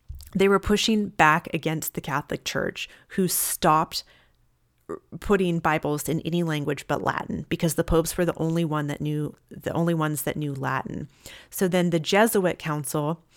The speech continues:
which is so intertwined with the Pope, and I believe completely, completely evil, um, they put out this Counter-Reformation, and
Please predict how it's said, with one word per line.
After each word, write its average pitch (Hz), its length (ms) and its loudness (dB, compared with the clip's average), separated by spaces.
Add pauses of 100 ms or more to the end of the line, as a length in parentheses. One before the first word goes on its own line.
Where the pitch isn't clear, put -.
(240)
which 165 220 -6
is 151 160 2
so 196 320 6
intertwined 156 640 -2
with 151 140 -2
the - 60 -10
Pope, 151 380 -2
and 151 120 -2
I 151 100 0
believe 151 400 -2
completely, 170 720 0
completely - 520 -6
evil, 156 480 0 (360)
um, 151 420 -2 (300)
they 165 320 4
put 190 300 0
out 160 180 4
this 175 160 -2
Counter-Reformation, 156 1300 -4 (180)
and 170 600 2